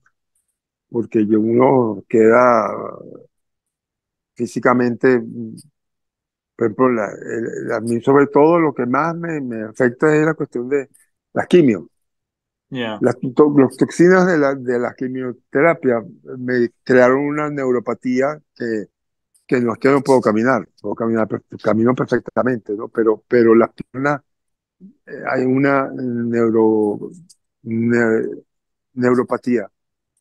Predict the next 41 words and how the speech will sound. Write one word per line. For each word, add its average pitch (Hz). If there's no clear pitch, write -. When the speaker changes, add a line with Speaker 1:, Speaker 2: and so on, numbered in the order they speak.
Speaker 1:
en 123
los, 117
en 123
las 110
piernas 131
y 139
los, 117
y 117
en 113
las 107
piernas, 101
que 139
Speaker 2:
Mm. 131
Speaker 1:
duelen 135
y 110
que 113
molestan 120
y 123
que, 110
y 147
que 135
cuando 131
estoy 139
mucho 139
tiempo 143
parado 123
me, 131
me, 113
me, 101
me 110
molesta, 135
y, 135
y 127
eso 131
es 127
algo 147
que, 139
bueno, 143
que 120
quedó 120
ahí, 135